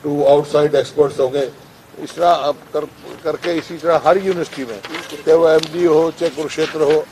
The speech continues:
सबकी गाइडलाइंस है। इसका मतलब सारे जो यूनिवर्सिटीज के वो प्रोसीजर है, सब खत्म हो जाएंगे। तो बल्कि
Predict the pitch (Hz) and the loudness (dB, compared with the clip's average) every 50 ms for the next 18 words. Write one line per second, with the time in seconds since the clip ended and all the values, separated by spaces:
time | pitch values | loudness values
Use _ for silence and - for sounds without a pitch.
0 | - - - - - - - 165 151 - - 175 165 160 147 143 147 143 139 147 | -16 -20 -20 -18 -8 -2 0 0 0 0 0 -2 0 2 2 2 2 2 2 2
1 | 151 151 151 131 135 139 139 - - - - - - - - - - - - - | 2 2 2 2 0 -2 -2 -2 -6 -18 -20 -20 -20 -20 -18 -12 -8 -6 -2 2
2 | 196 190 185 190 196 185 - - 175 240 226 208 196 196 190 190 196 196 196 196 | 2 4 4 4 2 2 2 4 6 8 8 8 8 8 8 8 8 8 8 8
3 | 175 175 175 175 170 170 170 160 - - 156 156 151 151 156 156 156 143 139 135 | 8 6 6 4 2 0 0 0 0 2 2 2 2 4 4 4 4 6 4 0
4 | 135 - - - - - - - - 147 151 127 147 160 156 135 143 135 - - | -2 -4 -12 -20 -20 -20 -18 -10 -6 -4 -4 0 2 2 2 2 0 -4 -6 -10
5 | - - - - - - - 151 127 135 160 165 180 180 170 165 165 170 165 165 | -18 -20 -20 -20 -6 0 0 0 2 2 0 2 2 2 2 2 2 2 0 0
6 | 160 156 143 - - - - - - - - - - - - - - - - - | 0 -2 -4 -8 -10 -16 -20 -20 -20 -20 -20 -20 -20 -20 -20 -20 -20 -12 2 6
7 | 156 156 160 151 - - - - - - - 156 170 170 - 196 196 196 220 233 | 8 8 8 6 4 0 -6 -16 -16 -8 -4 -4 -4 0 2 4 6 8 8 6
8 | - - | 6 2